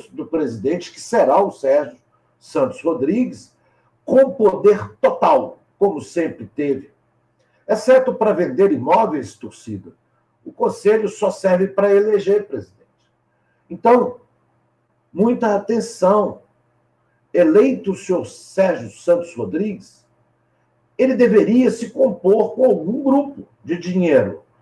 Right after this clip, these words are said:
ou o B M G, isso é opinião minha, o grupo do Pedrinho B H, o grupo do Medioli, e talvez outros que existam lá que eu desconheço, mas que tenham dinheiro, capacidade de salvar o Cruzeiro.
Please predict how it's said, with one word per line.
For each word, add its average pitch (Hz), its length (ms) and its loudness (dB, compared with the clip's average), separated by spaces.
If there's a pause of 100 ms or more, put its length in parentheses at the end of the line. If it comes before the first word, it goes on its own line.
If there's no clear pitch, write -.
(100)
ou 294 200 4
o - 20 -4
B 160 320 0
M 175 160 -2
G, 190 420 2
isso - 160 -12
é - 60 -4
opinião 113 480 -6
minha, 156 540 -6 (960)
o 226 140 0
grupo 233 400 2
do 330 180 -2
Pedrinho 165 460 2
B 135 100 4
H, 165 600 2 (340)
o 190 80 -4
grupo 220 460 0
do 170 180 0
Medioli, 170 760 2
e 185 40 -16
talvez 247 480 0
outros 240 460 -2
que 196 80 -10
existam 147 480 -4
lá 165 240 -2
que 160 100 -8
eu 131 80 -4
desconheço, 127 880 -4 (340)
mas 202 200 -2
que - 100 -8
tenham 208 440 2
dinheiro, 208 680 2 (300)
capacidade 156 1000 -2 (240)
de 131 120 -18
salvar 135 480 2
o 139 80 -2
Cruzeiro. 98 440 -8